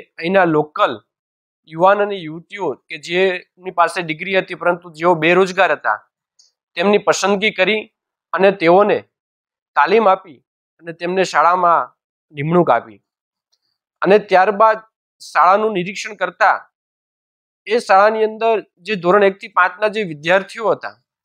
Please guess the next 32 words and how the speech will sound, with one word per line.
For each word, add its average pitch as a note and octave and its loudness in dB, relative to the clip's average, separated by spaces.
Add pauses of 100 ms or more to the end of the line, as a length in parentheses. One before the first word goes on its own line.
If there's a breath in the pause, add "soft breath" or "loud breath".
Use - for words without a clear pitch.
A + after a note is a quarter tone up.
(400)
તેની G3 4
અંદર A#3 0
જે A3 -4
વાંચન, F3+ -4
લેખન G#3 -6
અને A3 -10
ગણનની G3 -6
જે A3 -12
સ્કિલ G3 -4
હોવી E3+ -8
જોઈએ, A2+ -12 (600)
એ A3+ -6
સ્કિલમાં A#3 2 (140)
સારું G3 0
એવું A3 -4
ડેવલપ F3 -2
થયેલું F#3+ -10
અમને F#3 -12
જોવા C#3 -8
મળ્યું G#2 -20 (840)
કે G3 -14
જેના E3+ 2
થકી A#3+ -10 (1200)
ધોરણ F3 4
છ F#3+ -2
થી G#3+ 0
આઠના G#3 0
જે G#3+ -10
શિક્ષકો G#3 -6
છે, F#3+ -4 (920)
તેમને G3+ 6
પણ A#3+ 2